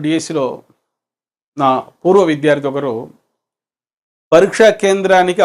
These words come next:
ఆలస్యంగా చేరుకున్నాడు. ఈ ఆలస్యంగా చేరుకోవడం వల్ల విపరీతంగా స్వెట్టింగ్ రావడం జరిగింది, షివరింగ్ రావడం జరిగింది, డ్రై లిప్స్ వచ్చాయి,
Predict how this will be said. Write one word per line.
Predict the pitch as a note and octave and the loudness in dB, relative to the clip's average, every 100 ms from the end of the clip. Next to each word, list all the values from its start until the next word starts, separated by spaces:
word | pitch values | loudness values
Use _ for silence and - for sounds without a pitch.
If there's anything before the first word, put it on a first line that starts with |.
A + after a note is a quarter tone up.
| D3 | 4
ఆలస్యంగా | F3 E3 E3+ E3+ E3+ | 4 0 -2 -4 -4
చేరుకున్నాడు. | C3 - - A1 - _ _ _ _ _ _ _ _ _ _ _ - | -10 -12 -18 -18 -18 _ _ _ _ _ _ _ _ _ _ _ 2
ఈ | E3+ | 4
ఆలస్యంగా | F3 A3+ A#3 A#3 A3 G3+ | 6 4 2 2 0 0
చేరుకోవడం | G3+ G#3 G3+ G3 F#3 | -2 0 0 0 0
వల్ల | F#3+ G#3+ A3 - | 2 2 2 -4
విపరీతంగా | D3 F3 F3+ F#3 F3+ E3+ D#3+ - - | -10 -6 -4 -4 -4 -2 -2 -6 -10
స్వెట్టింగ్ | C#3+ C3+ F3 E3+ | -8 -4 -2 0
రావడం | D#3 D#3+ D#3 | 2 2 0
జరిగింది, | D#3 D#3 D#3+ F3 - - _ _ _ _ _ _ | -2 -2 -6 -10 -14 -18 _ _ _ _ _ _
షివరింగ్ | C#3+ D#3+ E3 E3 D3+ D#3 | -2 0 0 -2 -4 -2
రావడం | D3+ D#3+ D#3 | 0 0 -2
జరిగింది, | D#3 D#3 E3 - D3+ _ _ _ _ _ C3 A#2+ | -2 -4 -6 -8 -12 _ _ _ _ _ -18 0
డ్రై | D3+ F3+ F3 | 2 4 0
లిప్స్ | E3+ - | -4 -4
వచ్చాయి, | D#3 - E3+ | -4 -2 -4